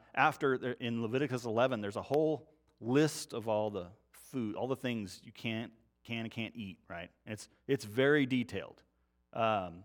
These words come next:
and after that whole list of clean and unclean foods in Le-, Leviticus eleven,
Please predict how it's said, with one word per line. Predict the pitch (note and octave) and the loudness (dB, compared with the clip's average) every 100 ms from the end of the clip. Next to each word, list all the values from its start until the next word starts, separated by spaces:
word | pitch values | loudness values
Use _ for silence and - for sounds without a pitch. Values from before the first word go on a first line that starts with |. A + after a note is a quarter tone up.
| _ - | _ -4
and | A#2+ | 2
after | D#3 F3+ F3+ | 4 4 6
that | B2 | 4
whole | A2+ E3+ G3 F#3+ | 4 4 6 6
list | F#3 B2 - - - _ _ _ _ - | 6 4 2 -6 -18 _ _ _ _ 2
of | B2+ A2+ - | 4 4 0
clean | D#3+ E3+ E3+ E3 | -2 0 0 0
and | A2 | 0
unclean | C#3 D#3 D3+ D3+ D3 | 0 0 0 0 0
foods | C3+ C#3+ B2+ A#2+ A#2 | -2 0 0 0 -2
in | A#2+ G#2 | -4 -2
Le-, | A#2 B2 A#2+ | -4 -4 -4
Leviticus | A#2+ C#3 D3 C3+ | -2 0 -2 -2
eleven, | B2 A#2+ A#2 G#2 | 2 4 2 -4